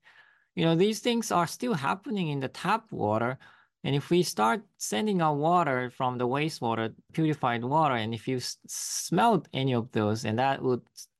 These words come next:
instantly, you know, shut down people's perception, and, "No,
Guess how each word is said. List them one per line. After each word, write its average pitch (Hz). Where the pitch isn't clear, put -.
instantly, 120
you 117
know, 104
shut -
down 123
people's 120
perception, 120
and, 104
"No, 117